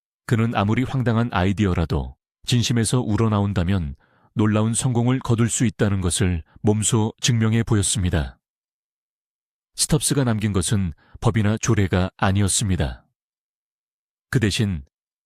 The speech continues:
그는 공동체 의식과 자부심, 그리고 전 세계적인 명성이라는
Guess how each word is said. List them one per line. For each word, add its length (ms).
그는 440
공동체 460
의식과 680
자부심, 520
그리고 420
전 220
세계적인 560
명성이라는 800